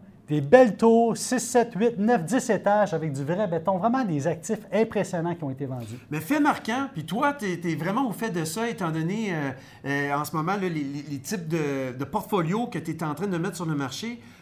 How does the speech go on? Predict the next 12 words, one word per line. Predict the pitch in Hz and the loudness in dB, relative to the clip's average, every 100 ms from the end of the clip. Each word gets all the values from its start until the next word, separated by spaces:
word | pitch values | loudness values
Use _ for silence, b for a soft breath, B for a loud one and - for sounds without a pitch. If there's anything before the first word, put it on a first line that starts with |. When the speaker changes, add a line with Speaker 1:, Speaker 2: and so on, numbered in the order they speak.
| B - | B -8
Speaker 2:
Il | |
y | 135 | -6
a | |
deux | 135 311 269 | -2 0 0
institutionnels | 196 - - 175 156 240 247 - | -4 -6 -6 -4 -2 -4 -4 -6
qui | |
ont | 127 | -8
sorti | - 277 - 302 | -6 -6 -4 -6
du | 175 | -6
centre | - 214 | -6 -4
de | 196 180 | -4 0
Montréal | 165 151 143 180 254 | 0 0 0 0 -2